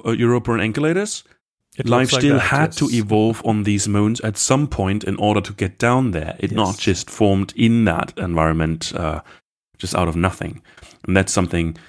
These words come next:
Speaker 1: that also sheds some light on, uh, space research, but also on, um, the formation of life forms on, on other planets. And that's a pretty, pretty amazing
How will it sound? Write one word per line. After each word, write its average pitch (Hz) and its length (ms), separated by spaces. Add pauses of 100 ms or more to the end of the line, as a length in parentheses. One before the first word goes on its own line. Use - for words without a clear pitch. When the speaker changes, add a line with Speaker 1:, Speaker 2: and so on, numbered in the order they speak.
(200)
Speaker 1:
that 85 480
also 101 580
sheds 90 320
some 90 240
light 85 280 (100)
on, 85 420
uh, 85 200
space 98 420
research, 113 580
but - 180
also 123 540 (480)
on, 104 440 (460)
um, 90 640 (280)
the 95 60
formation 98 480
of 87 100
life 85 200
forms 80 380
on, 80 280
on 90 120
other 80 180
planets. 82 460
And 87 80
that's - 280 (200)
a - 80
pretty, 113 580
pretty 110 240
amazing 92 640